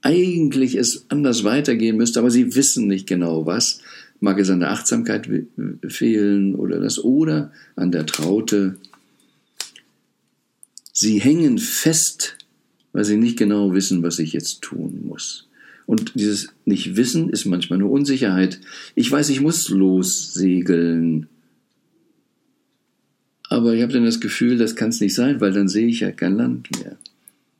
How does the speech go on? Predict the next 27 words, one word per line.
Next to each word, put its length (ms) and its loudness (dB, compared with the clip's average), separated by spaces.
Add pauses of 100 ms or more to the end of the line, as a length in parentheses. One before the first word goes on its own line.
(720)
Und 160 0
so 120 4
haben 120 0
wir 60 4
dann 160 2
eigentlich 340 -2
die 220 -4 (420)
Schwierigkeiten, 1500 0 (500)
mit 220 0
unseren 260 0
alten 240 -2
Gewohnheiten 760 0
wieder 240 0
etwas 340 -4
zu 140 -4
implementieren. 1160 -8 (300)
Und 180 -4
das 160 -4
ist 160 -2
es 180 -2
eben. 380 -4 (640)
Vergiss, 880 -2 (300)
was 180 -4
dein 260 -2
Ego 640 0 (380)
bisher 500 -2
wollte. 460 -6